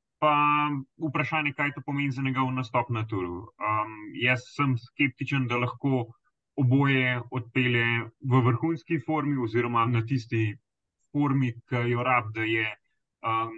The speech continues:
na Touru konkurenčen za zmago. Si pa predstavljam, da je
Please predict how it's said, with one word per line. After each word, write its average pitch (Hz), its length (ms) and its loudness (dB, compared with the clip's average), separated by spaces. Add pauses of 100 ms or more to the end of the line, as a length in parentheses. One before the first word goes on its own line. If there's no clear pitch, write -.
na 113 160 -6
Touru 127 320 -4
konkurenčen 120 640 -6
za 113 120 -4
zmago. 160 460 0 (460)
Si 180 160 -4
pa 170 100 -2
predstavljam, 143 640 0
da 131 140 2 (480)
je 131 160 2